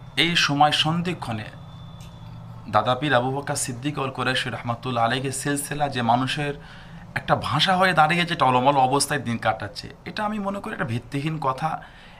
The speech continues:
এবং অযৌক্তিক কথাবার্তা। দেখেন, সানাউল্লাহ সিদ্দিকী মুজাদ্দিদুজ্জামান হুজুরের সিলসিলা থেকে বার হয়ে গেলে সিলসিলা ধ্বংস নয়, বা আমি কোনো আমার ব্যক্তিগত কোনো এমন ভাষা বললাম বা আমার কোনো মত প্রকাশ করলাম, সেটা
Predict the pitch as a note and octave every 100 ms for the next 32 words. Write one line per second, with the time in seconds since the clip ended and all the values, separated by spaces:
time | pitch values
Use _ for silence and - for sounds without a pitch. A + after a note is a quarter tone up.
0 | - C3+ D#3 D#3 - - D#3+ F3 E3+ D#3+
1 | A2+ - G2 G2 - F2+ - E3 D#3 A2
2 | - - - - - - B2+ D#3+ F#3 F#3+
3 | F#3+ F#3 E3+ F#3 F3+ G3+ - - - -
4 | - - - A#2 B2+ C#3+ C3+ D#3+ E3 C#3
5 | C3 D3 E3 E3+ C3 C3 D#3 E3+ - C#3
6 | C3 D#3+ E3+ E3+ E3 B2 C#3 D#3 F3 F#3
7 | F#3 E3 D3+ C#3 C#3+ A2+ A#2 A2+ A2 G2
8 | - - - - - - A#2 A#2+ D3 F#3
9 | F#3+ G3 G3+ E3+ F#3 F#3 - - - -
10 | - - - C#3 C#3+ G#3+ G3 G#3+ G3+ G3+
11 | G#3 F3 F#3 G3+ D#3+ - D#3 G3+ F#3 F#3+
12 | F#3+ F#3+ E3+ D#3 E3 F3 F#3+ E3+ C#3+ F#3
13 | - F#3 G3 - F3 D#3+ D#3+ - - -
14 | - D#3+